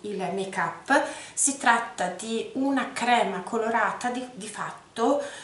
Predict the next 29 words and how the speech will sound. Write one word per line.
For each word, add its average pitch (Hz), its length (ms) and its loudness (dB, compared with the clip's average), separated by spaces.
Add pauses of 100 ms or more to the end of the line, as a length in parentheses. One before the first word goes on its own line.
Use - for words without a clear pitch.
a 240 120 6
base 226 400 4
di 202 180 -2
acido 208 360 0
ialuronico, 208 720 0
molto 262 360 2
molto 202 300 -6
luminosa, 190 680 -4
che 269 320 2
se, - 240 2
su - 160 -2
di 254 160 -2
me 208 180 -4
fa - 280 0
un 202 300 -2
bellissimo 214 460 -4
effetto, - 280 -8
su - 120 -2
di 190 80 -8
me, 165 280 -8
a 226 100 -2
me 240 100 0
piace - 720 4
l'effetto 214 420 0
che - 80 -6
fa 214 160 0
su - 200 2
di 294 100 2
me. 285 320 0